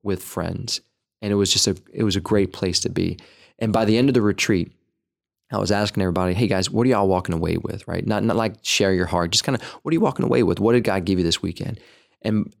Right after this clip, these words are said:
and at the end of that, that little session,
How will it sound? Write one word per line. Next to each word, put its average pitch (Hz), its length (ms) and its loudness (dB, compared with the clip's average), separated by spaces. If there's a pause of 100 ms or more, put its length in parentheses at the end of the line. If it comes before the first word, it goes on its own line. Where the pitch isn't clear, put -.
and 107 140 -2
at 98 200 -2
the 104 140 0
end 131 120 4
of 120 80 4
that, 107 340 0
that - 240 -2
little 98 200 2
session, 98 640 0